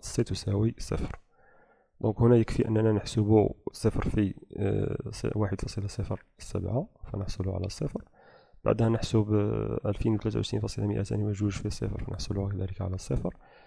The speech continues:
ثم تسعة فاصلة سبعة عشر في صفر تعطي صفر، وبعدها واحد فاصلة ثمانية وعشرين في صفر تعطي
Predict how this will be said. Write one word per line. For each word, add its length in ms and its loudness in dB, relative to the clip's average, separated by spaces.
ثم 200 6
تسعة 500 2
فاصلة 300 -2
سبعة 340 -2
عشر 300 0
في 120 -2
صفر 460 -2
تعطي 320 -2
صفر، 360 0
وبعدها 640 4
واحد 280 0
فاصلة 280 -2
ثمانية 320 -2
وعشرين 280 -2
في 140 -2
صفر 240 -2
تعطي 400 -2